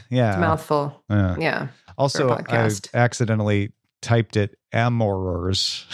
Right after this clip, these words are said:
Speaker 1: <laughs>
Speaker 2: Ar-, amor-,
Speaker 1: Like,
Speaker 2: amorers.
Speaker 1: amor, people who amor us.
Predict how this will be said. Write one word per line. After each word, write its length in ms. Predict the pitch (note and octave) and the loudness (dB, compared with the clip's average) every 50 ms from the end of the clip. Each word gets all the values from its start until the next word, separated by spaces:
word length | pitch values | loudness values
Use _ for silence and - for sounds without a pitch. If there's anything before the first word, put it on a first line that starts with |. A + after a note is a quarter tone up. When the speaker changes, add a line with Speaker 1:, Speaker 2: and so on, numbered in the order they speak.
| C3+ C3 | -4 -4
Speaker 1:
<laughs> 180 | - - - | -6 -6 -2
Speaker 2:
Ar-, 280 | E3+ E3+ E3 D#3+ - - - - - _ _ _ _ - | 0 0 0 0 -2 -4 -10 -16 -20 _ _ _ _ 0
amor-, 480 | F3+ F3 F3 E3+ D#3+ D3 D3 D3 - - | 0 2 2 2 0 -2 -4 -8 -6 -4
Speaker 1:
Like, 80 | F#3+ F#3+ | -2 0
Speaker 2:
amorers. 800 | G3 F3+ F3+ F3+ - - - D#3 - D3 D3 - A#2+ A#2 A#2 | 2 2 4 4 4 4 4 2 -2 -2 0 0 0 2 2
Speaker 1:
amor, 300 | A#2+ A#2+ B2 A2+ G#2+ G2+ - - | 2 2 4 2 2 0 -4 -4
people 300 | - B2 A2+ - A2 G#2 | -2 -2 0 0 0 0
who 200 | F2+ G#2+ A2 A2 | 0 0 0 0
amor 400 | A2 A2 G#2+ G#2+ G#2 G#2+ A2+ A2 | 0 0 0 0 0 0 0 0
us. 400 | F#2+ F#2 G2 G2 - - - - | 0 0 -2 -4 -4 -6 -8 -8